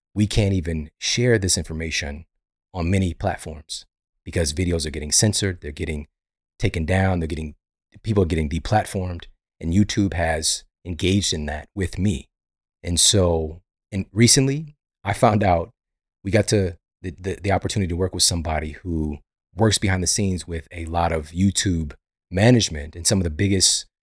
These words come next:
shows that are out there. And I had no idea about this, but I was one of the, like, top ten of these health experts on these various platforms on YouTube. I didn't know. I just thought it was those people's platform, you know, good friends of mine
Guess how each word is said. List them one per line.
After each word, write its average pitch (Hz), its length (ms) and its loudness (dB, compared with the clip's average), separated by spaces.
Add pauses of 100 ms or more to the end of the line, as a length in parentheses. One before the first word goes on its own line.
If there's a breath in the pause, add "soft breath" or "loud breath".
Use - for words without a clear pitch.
shows 92 600 4
that 80 160 -4
are 80 80 -2
out 98 220 -2
there. 73 380 -8 (420)
And 85 140 -2
I 95 40 4
had 107 140 8
no 113 260 8
idea 113 440 8
about 98 260 6
this, 98 140 -4
but 98 120 -8
I 101 100 -4
was 98 200 -4
one 101 140 2
of 92 40 0
the, 90 180 -4
like, 82 260 -10
top - 280 -4
ten 117 360 4
of 87 80 0
these 90 260 2 (380)
health 127 220 -6
experts 87 680 -4 (100)
on 98 120 -4
these 85 140 -2
various 87 320 0
platforms 82 760 -4
on 85 560 -4
YouTube. 92 380 0 (340)
I 120 80 -2
didn't 123 140 8
know. 95 100 6
I 95 60 2
just 104 160 -2
thought 113 160 10
it - 20 4
was 90 140 2
those 92 200 -2
people's 85 300 -6
platform, 78 480 -8
you 85 80 -6
know, 73 140 -4
good 95 180 -2
friends 135 240 0
of 104 60 4
mine 69 340 -4